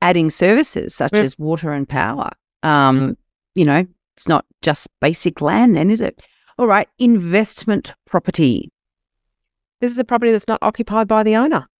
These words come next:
Speaker 2: That is the basics of it, but leased to produce an income. So it's an income producing asset in the form of investment property that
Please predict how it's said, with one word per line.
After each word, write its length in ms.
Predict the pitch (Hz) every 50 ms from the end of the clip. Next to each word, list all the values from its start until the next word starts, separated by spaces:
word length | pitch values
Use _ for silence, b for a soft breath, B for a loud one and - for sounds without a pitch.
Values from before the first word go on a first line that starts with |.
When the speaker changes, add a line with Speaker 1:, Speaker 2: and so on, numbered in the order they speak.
| _ _ _ _ _ _
Speaker 2:
That 220 | - 269 302 294 -
is 220 | - 233 220 -
the 80 | - 220
basics 500 | - 202 196 226 226 - 262 226 - -
of 140 | 170 139 143
it, 200 | 165 247 269 - b b b b b b
but 160 | 208 196 -
leased 400 | 208 202 202 214 233 220 - - -
to 100 | 226 196
produce 420 | 202 180 170 180 175 170 - -
an 60 | 165
income. 420 | 160 151 156 156 - 147 - - -
So 140 | - -
it's 120 | 151 156 -
an 60 | -
income 380 | - - 208 196 - - 175 165
producing 480 | - 160 143 - 147 143 - 151 143 143
asset 480 | 143 143 135 - - 147 147 143 - _ _ _ _ -
in 80 | 160
the 80 | 160 147
form 240 | - 156 147 139 139
of 80 | 135
investment 480 | 139 135 131 139 135 - - 139 - -
property 400 | - 143 139 - 139 139 139 -
that 160 | - 139 -